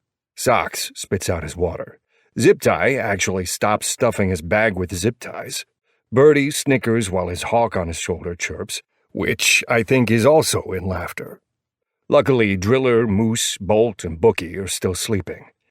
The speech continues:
They got beyond wasted last night, which isn't hard when Bolt plays his shock or shot game.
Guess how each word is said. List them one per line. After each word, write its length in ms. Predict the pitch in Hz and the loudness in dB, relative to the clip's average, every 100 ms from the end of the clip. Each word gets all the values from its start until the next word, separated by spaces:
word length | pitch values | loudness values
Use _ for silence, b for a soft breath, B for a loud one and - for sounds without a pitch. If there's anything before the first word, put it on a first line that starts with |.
| _ _ _ | _ _ _
They 320 | - 143 127 | 2 4 4
got 200 | 90 82 | 2 -2
beyond 400 | 73 82 76 76 | -2 -6 -6 -8
wasted 360 | 71 80 - 82 | -10 -12 -10 -10
last 300 | - - - | -10 -12 -10
night, 240 | - - - | -12 -16 -10
which 320 | - 110 - - | -6 -4 -4 -4
isn't 220 | 113 113 | 0 4
hard 360 | 147 147 - - - | 4 4 0 -12 -8
when 160 | 101 92 | -6 -2
Bolt 260 | 101 95 - | 0 0 -4
plays 280 | - 95 85 | -6 -4 -4
his 240 | 78 80 | -8 -8
shock 640 | - - - - 113 95 98 | -8 -6 -4 0 0 -2 -4
or 40 | |
shot 400 | - 110 90 - | 0 0 0 -4
game. 320 | 87 - - | -10 -10 -16